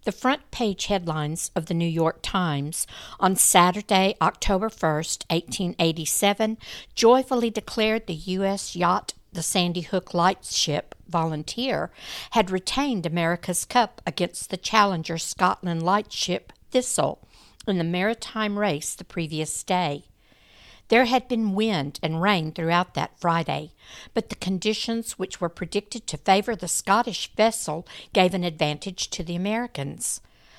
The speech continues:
The race took place within sight of Long Island, New York, where other,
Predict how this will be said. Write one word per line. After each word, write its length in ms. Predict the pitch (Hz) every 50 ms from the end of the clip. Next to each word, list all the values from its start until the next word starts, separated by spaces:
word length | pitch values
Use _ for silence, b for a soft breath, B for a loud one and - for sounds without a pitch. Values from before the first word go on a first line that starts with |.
| b b b
The 80 | - 220
race 380 | 220 262 285 285 - - -
took 240 | - - - - -
place 440 | - - 175 170 170 175 - - -
within 300 | 208 185 - 196 185 185
sight 540 | - - - 226 208 185 151 156 - - -
of 100 | 165 160
Long 300 | 180 175 175 170 170 - -
Island, 440 | 196 180 175 175 180 185 185 180 170
New 80 | 190
York, 480 | 202 196 202 170 165 156 131 - - - B B B B B B
where 220 | B 165 147 - -
other, 420 | - 175 175 175 202 202 214 233